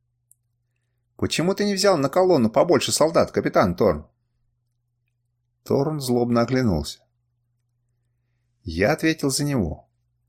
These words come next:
«Разве не понятно? Он хотел, чтобы все осталось в тайне. И Дорна заняла трон».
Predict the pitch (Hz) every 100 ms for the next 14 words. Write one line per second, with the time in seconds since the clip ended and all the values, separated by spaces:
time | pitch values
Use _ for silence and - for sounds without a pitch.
0 | _ _ - 151 139 135 123 131 151 156
1 | - - _ - 131 156 - 160 180 151
2 | - 156 139 - 165 147 156 143 - -
3 | 135 82 - _ _ _ _ - 131 190
4 | 196 170 143 156 160 160 160 143 120 73